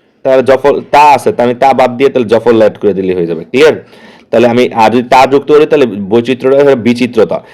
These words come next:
তা তুমি যে কোনো একটা করো। তাহলে আমার মনে হয় সবচেয়ে ইজি হচ্ছে তুমি তাটা বাদ দিয়ে জফলটা রাখো। তাহলে পাহাড়ের বৈচিত্র্য, পাহাড়ের বৈচিত্র্য আমাদের মুগ্ধ করে, অথবা পাহাড়ের প্রাকৃতিক বিচিত্রতা আমাদের মুগ্ধ করে। তুমি যেটা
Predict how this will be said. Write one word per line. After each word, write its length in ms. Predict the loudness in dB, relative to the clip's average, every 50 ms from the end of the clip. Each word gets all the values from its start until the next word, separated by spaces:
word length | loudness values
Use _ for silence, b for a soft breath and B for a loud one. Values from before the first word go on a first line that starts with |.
| B B B
তা 80 | -6
তুমি 180 | -2 0 0 0
যে 220 | 0 2 0 0
কোনো 180 | 2 0 0 -2
একটা 220 | -2 -2 -2 -2
করো। 180 | -2 -2 -4 -4 -6 _ b b b
তাহলে 160 | b -2 -2 0
আমার 180 | 0 0 0
মনে 220 | 0 0 0 0 0
হয় 120 | 0 -2
সবচেয়ে 380 | 0 -2 -2 -2 0 0 0 0 0
ইজি 280 | -2 -4 -2 0 0 0
হচ্ছে 200 | 0 2 2 0
তুমি 220 | 0 2 0 0 0
তাটা 320 | 0 0 0 2 2 2
বাদ 180 | 0 0 0 0
দিয়ে 120 | 0 0
জফলটা 460 | 0 0 2 2 2 2 2 2 2 0 0 -4
রাখো। 340 | -6 -6 -6 -6 -6 -8 -12 -14 -14 b b b b b b b
তাহলে 320 | -4 -2 0 2 2 2
পাহাড়ের 520 | 0 0 0 -2 0 2 2 2 2 2 2
বৈচিত্র্য, 680 | 0 -2 0 0 0 -2 -4 -8 -10 -8 -8 -10 -10 -10 -12 _ -20 -20 -20 -16 _
পাহাড়ের 420 | -8 -6 -4 -2 2 2 4 2 2
বৈচিত্র্য 720 | 0 0 0 0 0 -2 -6 -6 -4 -2 -2 -2 -2 -4 -8
আমাদের 340 | -6 -4 -2 0 0 0 0
মুগ্ধ 300 | 0 -2 -2 0 0 0
করে, 180 | 2 2 0 0 -2 B B B B B B
অথবা 320 | -2 0 0 2 2 2 2
পাহাড়ের 520 | 2 0 -2 0 0 0 2 2 2 0
প্রাকৃতিক 680 | -2 -4 -6 -6 -6 -4 -4 -4 -4 -2 -4 -8 -8 _ _ _ _ _ -20
বিচিত্রতা 880 | -20 -10 -4 -2 -2 -2 0 -2 -2 -4 -2 0 0 2 2 2 2 0
আমাদের 260 | 2 0 0 0 0
মুগ্ধ 260 | -2 -2 -2 -2 0
করে। 140 | 0 0 0
তুমি 200 | -2 -4 -4 -4
যেটা 280 | -2 0 0 0 0